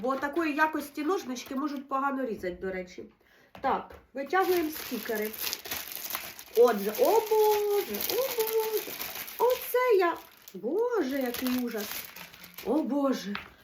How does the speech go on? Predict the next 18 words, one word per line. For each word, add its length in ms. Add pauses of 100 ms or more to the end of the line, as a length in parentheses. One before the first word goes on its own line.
(160)
Стікери-активатори. 1600 (220)
Йо-моє. 760 (380)
Що 320
я 100
з 80
ними 180
должна 340
робити? 540 (1300)
Ой-ой-ой. 720 (720)
О, 60 (160)
вибачте. 540 (640)
Клей 540
на 220
ті, 640
де 280
ти 180
хочеш 540
сфокусуватись. 1000